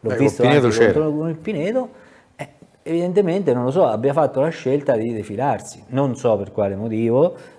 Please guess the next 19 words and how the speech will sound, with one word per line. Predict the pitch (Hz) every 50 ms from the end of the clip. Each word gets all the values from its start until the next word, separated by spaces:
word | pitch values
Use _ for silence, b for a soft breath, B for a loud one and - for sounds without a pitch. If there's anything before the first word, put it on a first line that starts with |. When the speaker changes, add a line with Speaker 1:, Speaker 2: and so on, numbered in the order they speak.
| B -
Speaker 1:
non | 120 131 135 131 123 113
so, | - - 131 123 120 110 - - - - b b b b b b
eh, | - 110 107
in | 107 104 104 107 107 107 107 107
che, | - - 113 107 104 107 - -
in | - 110 104
che | - -
forma, | - - - 101 98 101 107 127 160 170
però | 170 - 202 175 - - - - - - - -
siamo | - - 151 139 147 156
piombati | 151 175 196 190 185 151 117 120 139 151 175 147
da, | 139 127 123 123 127 -
diciamo, | 139 131 - 139 117 113
da | 123 127
una | 135 135
situazione | - 156 156 151 156 - 190 165 123 113 110
che | 120
sembrava, | 117 - - 135 143 151 160 147 120 107 110
no? | 131 156 180 175 - - - -